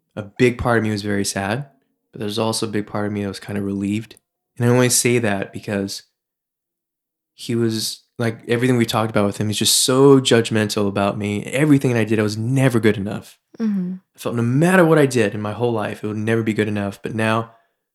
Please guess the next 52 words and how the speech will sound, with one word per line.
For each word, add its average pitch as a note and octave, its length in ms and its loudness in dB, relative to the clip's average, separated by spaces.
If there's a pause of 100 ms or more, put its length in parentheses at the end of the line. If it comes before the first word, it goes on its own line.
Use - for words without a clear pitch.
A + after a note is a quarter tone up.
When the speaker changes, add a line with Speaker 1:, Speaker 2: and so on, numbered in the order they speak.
(540)
Speaker 2:
You F#3+ 240 -2
don't G3 180 -2
have F#3+ 260 -6
to - 120 -6
Speaker 1:
I - 20 -4
Speaker 2:
live F3+ 140 -2
Speaker 1:
don't B2 100 2
Speaker 2:
with F#3 80 2
Speaker 1:
have C3+ 200 4
Speaker 2:
it. - 40 0
Speaker 1:
that. G2+ 400 0
Speaker 2:
Yeah. F#3+ 600 -4
Speaker 1:
I F#3 80 -8
don't A#2 140 -2
have B2 240 0
that A#2 160 2
in A#2 120 -2
back A2+ 220 -4
of A2+ 60 -4
my G#2 120 -4
head A2 380 -2
saying, A2 260 -4
like, G#2+ 180 -8
"Oh, B2 160 -6
hey," C#3 400 0 (580)
you A2+ 80 -12
know, G#2+ 160 -8
like, G2+ 160 -4 (540)
"Still - 240 -8
not G#2+ 200 -10
good - 140 -12
enough." - 400 -14 (480)
I A2 120 -16
could A2 180 -12
be G2+ 240 -8
fucking, - 480 -18
I G#2 80 -10
don't A2 100 -8
know, G#2+ 100 -6
I G2+ 40 -6
could A2 140 -8
be G2 80 -4
a F#2+ 40 -6
doctor. G2 560 -2
It's G2 120 -16
like, - 140 -16
"Oh, G#2 120 -8 (180)
why G#2+ 140 -2
aren't G#2+ 220 -4
you G#2+ 80 -2
this B2 200 2
doctor? - 560 -6